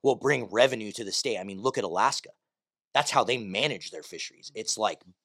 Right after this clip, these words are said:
they wanna bring sport fishermen to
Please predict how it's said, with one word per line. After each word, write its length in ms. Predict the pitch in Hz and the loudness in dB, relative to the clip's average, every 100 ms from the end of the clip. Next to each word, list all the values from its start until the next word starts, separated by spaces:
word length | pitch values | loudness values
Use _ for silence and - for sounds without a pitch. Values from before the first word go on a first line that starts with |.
| _ 135 | _ 2
they 120 | 143 | 4
wanna 240 | 143 120 | 6 6
bring 560 | 107 117 135 147 147 143 - - | 2 -2 2 2 0 -4 -12 -6
sport 440 | - - 156 151 | -4 6 8 8
fishermen 520 | - 117 120 113 117 110 _ _ _ _ _ - | 4 -4 -4 -4 -6 -10 _ _ _ _ _ -2
to 500 | 147 123 117 113 | 0 0 -2 -4